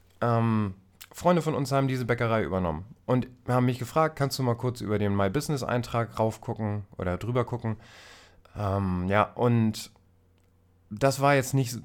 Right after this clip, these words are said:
so super der Knaller, aber das ist eigentlich ganz normal. Das ist immer meine erste Baustelle. Wenn ich mit jemandem zusammenarbeite, dann möbeln wir erstmal das My Business Profil auf, weil das ist quasi das Schaufenster zum Internet für jedes Unternehmen. Haben wir ja auch schon genug Folgen drüber gemacht. Drum kümmern bitte.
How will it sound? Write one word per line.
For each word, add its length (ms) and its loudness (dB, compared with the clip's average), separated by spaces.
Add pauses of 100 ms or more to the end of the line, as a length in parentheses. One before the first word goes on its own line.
so 160 0
super 300 2
der 120 4
Knaller, 520 2
aber 240 6
das 160 0
ist 320 -6
eigentlich 260 2
ganz 220 0
normal. 320 4
Das 140 -4
ist 80 -6
immer 160 0
meine 200 4
erste 300 2
Baustelle. 540 2
Wenn 80 2
ich 60 2
mit 120 2
jemandem 300 2
zusammenarbeite, 640 2
dann 180 2
möbeln 320 2
wir 120 0
erstmal 260 -2
das 160 -4
My 100 2
Business 320 -2
Profil 420 -2
auf, 360 0 (460)
weil 100 2
das 160 0
ist 160 -10
quasi 340 0
das 140 -2
Schaufenster 580 -2
zum 180 -4
Internet 380 0
für 140 -6
jedes 260 -4
Unternehmen. 640 -2
Haben 160 0
wir 60 4
ja 80 4
auch 140 -2
schon 200 -2
genug 220 -2
Folgen 320 -2
drüber 220 -4
gemacht. 380 0 (440)
Drum 180 -2
kümmern 340 0
bitte. 360 -2